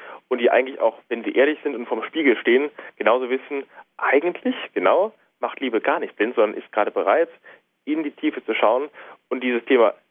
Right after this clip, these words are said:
Liebe macht blind, da sprechen wir den Punkt eben an unserer Gefühlswelt, die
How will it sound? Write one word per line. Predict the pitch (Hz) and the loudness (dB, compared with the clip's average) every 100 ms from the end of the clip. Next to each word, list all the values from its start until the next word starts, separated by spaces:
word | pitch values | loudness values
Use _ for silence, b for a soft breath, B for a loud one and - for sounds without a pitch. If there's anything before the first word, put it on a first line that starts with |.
| - | -14
Liebe | 117 139 | -6 -4
macht | 123 104 | -2 -4
blind, | - 135 170 - B B B | -6 -8 -8 -12 B B B
da | |
sprechen | 123 - 156 147 | -4 0 0 2
wir | |
den | 123 | 0
Punkt | 110 165 | 2 -2
eben | - 139 | 0 2
an | 127 113 | 2 0
unserer | 139 135 | 0 0
Gefühlswelt, | 139 - 165 - - - - B B B _ - | 0 0 -2 0 -4 -4 -10 B B B _ 0
die | 120 120 113 | 2 6 4